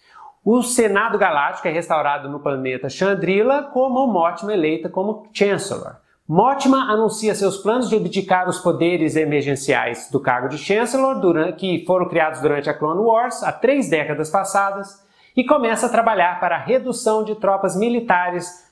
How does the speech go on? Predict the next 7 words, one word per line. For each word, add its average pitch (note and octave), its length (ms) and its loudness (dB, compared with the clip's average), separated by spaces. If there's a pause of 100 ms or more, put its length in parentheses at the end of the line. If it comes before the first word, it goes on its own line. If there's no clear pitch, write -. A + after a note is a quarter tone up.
da D3 260 2
Nova F#3 300 2
República F#3 640 -2
em G#3 280 2
noventa A3 640 2
por G3+ 280 -4
cento F#3 720 -2